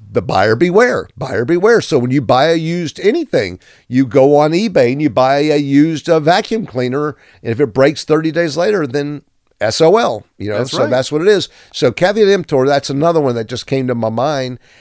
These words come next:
Speaker 1: And, uh, anyway, so there's a lot of Latin terms. These are just a few examples that, uh, again, I learned, uh, in law school, and usually first year law school, every law school in the nation teaches the same stuff.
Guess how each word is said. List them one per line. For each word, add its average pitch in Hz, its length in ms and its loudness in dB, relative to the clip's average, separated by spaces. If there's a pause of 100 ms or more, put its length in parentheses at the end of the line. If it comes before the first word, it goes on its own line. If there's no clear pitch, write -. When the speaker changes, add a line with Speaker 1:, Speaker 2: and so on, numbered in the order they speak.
(160)
Speaker 1:
And, 139 360 -2
uh, 147 240 0
anyway, 196 260 2
so 175 120 -4
there's 170 100 -4
a 185 60 -8
lot 220 200 -2
of 180 80 4
Latin 127 300 0
terms. 120 320 -4
These 160 180 -8
are 156 100 -8
just 151 260 -8
a 131 80 0
few 170 260 -2
examples 117 720 -2 (320)
that, 113 280 -4
uh, 127 240 0
again, 143 460 -4 (100)
I 113 140 0
learned, 139 480 0 (120)
uh, 131 300 -4
in 139 160 -2
law 165 160 0
school, 139 460 -6 (160)
and 127 380 -8 (200)
usually 131 340 -2
first 139 300 0
year 139 120 0
law 147 180 0
school, 117 340 -10
every 127 380 -4 (300)
law 127 200 0
school 135 340 -2
in 135 100 -6
the 139 360 -6
nation 131 640 -2
teaches 131 380 -8
the 139 80 -8
same 131 260 -6
stuff. - 380 -10